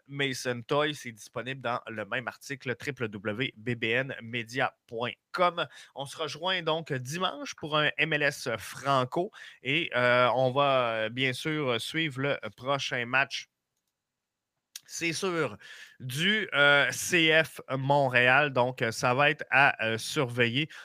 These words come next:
On sait que le C F Montréal sera en action ce samedi vingt-six juin, alors que, euh, ils affronteront Nashville au Nissan Stadium, un match qui sera, euh, bien sûr présenté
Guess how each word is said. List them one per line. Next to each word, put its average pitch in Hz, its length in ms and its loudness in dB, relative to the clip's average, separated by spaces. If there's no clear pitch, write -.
On 120 100 -2
sait 151 180 -2
que - 80 -10
le 127 80 0
C 123 260 0
F - 120 -6
Montréal 123 720 2
sera 135 420 0
en 127 160 -2
action 127 440 -6
ce - 400 -2
samedi 117 760 -4
vingt-six 147 800 -2
juin, 117 540 0
alors 117 360 0
que, 127 320 2
euh, 117 160 2
ils 120 480 0
affronteront 143 760 0
Nashville 139 720 -4
au 107 300 -6
Nissan 131 640 -2
Stadium, 120 960 -2
un 104 100 -2
match 120 280 -2
qui 107 160 -14
sera, 123 300 -2
euh, 101 160 -4
bien 107 220 -6
sûr 113 220 -6
présenté 107 560 -10